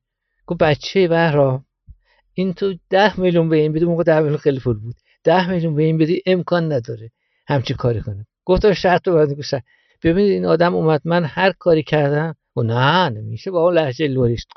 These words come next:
"بده، زشته." گفتم: "چه عیبی داره؟ تو خر می‌سا-، سوار شو اینجا در-" "نه، من نمی‌کنم." اصلاً نمی‌فهمه آقای پورصمدی از کجا فهمید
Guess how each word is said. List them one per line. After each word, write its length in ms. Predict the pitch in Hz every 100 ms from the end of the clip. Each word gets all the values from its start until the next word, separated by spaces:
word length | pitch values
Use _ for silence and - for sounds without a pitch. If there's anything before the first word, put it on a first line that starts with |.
| _ _ _ -
"بده، 440 | 139 180 175 143
زشته." 300 | 120 170 170
گفتم: 140 | 185
"چه 200 | 214 -
عیبی 280 | 262 294 277
داره؟ 220 | 240 254
تو 120 | 233 -
خر 280 | - 233
می‌سا-، 300 | 247 240 - - _ _ -
سوار 340 | 226 226 240
شو 160 | - 247
اینجا 220 | 226 247
در-" 200 | 226 202 _ - - -
"نه، 320 | 139 147 165
من 200 | 139 147
نمی‌کنم." 540 | 135 175 165 165 139 185
اصلاً 200 | - 269
نمی‌فهمه 540 | 269 330 330 262 226
آقای 220 | 220 196
پورصمدی 420 | 180 175 190 180 180
از 100 | -
کجا 280 | 165 160 208
فهمید 480 | 170 123 135 131